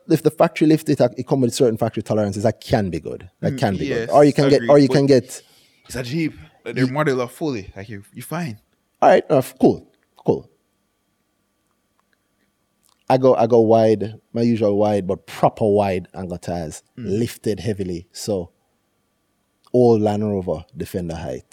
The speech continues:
Speaker 2: Mm-hmm.
Speaker 1: Um, but Jeep, Jeep body. Nice, look great. Ballpark price, Jamaican dollars.
Speaker 2: Too much.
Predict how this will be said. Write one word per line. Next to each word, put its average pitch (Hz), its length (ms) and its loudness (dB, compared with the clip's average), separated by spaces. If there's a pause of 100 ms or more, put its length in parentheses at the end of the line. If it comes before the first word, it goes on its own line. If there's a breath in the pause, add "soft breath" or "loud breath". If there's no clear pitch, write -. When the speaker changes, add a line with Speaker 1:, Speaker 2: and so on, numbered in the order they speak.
Speaker 2:
Mm-hmm. 123 280 -14 (680)
Speaker 1:
Um, 90 520 -10 (480)
but 107 300 -2 (220)
Jeep, 98 280 -10
Jeep 87 220 -14
body. 78 320 -10 (140)
Nice, 175 440 2 (120)
look 127 180 4
great. 101 280 -2 (1500)
Ballpark 110 540 0
price, - 280 -10
Jamaican 90 440 -6
dollars. - 420 -16 (500)
Speaker 2:
Too 131 80 -14
much. 123 300 -20